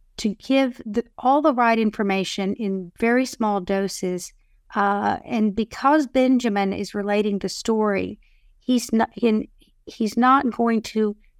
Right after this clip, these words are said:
give a lot of extraneous backstory. As a researcher, I go into all the extraneous backstory. I go down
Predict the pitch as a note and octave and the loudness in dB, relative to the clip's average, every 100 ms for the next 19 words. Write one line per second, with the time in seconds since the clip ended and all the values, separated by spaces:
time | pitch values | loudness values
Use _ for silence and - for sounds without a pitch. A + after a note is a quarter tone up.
0 | - A#3 A#3 G#3+ G#3 G3+ - - - G#3+ | -2 2 4 4 2 -2 -6 -10 -2 2
1 | G#3+ G#3 F3+ G3 F#3 F3+ - - E3+ G3+ | 2 2 -2 -2 -2 -2 -6 -8 -8 -8
2 | _ _ _ - A3 G#3+ G3 C4+ E4 - | _ _ _ -2 -2 -2 0 0 0 0
3 | A3 F#3 - E3+ - G#3+ A3 A3+ A3 G#3 | -2 -2 -4 -8 -2 -2 0 0 0 -2
4 | - - A#3 A#3+ A#3+ A3 - - F#3 F#3 | -6 -2 2 4 2 0 -4 -4 -2 -2
5 | - F3 F3 - - - G3+ G3 G#3+ G#3 | -4 -4 -4 -6 -8 -4 -4 -2 -2 0
6 | G3+ F#3+ | 0 -2